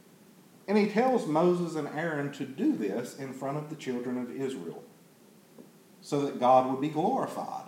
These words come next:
in this miracle. Yet, what happened? Moses was human.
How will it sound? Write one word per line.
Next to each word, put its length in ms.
in 160
this 200
miracle. 540
Yet, 280
what 140
happened? 460
Moses 600
was 160
human. 440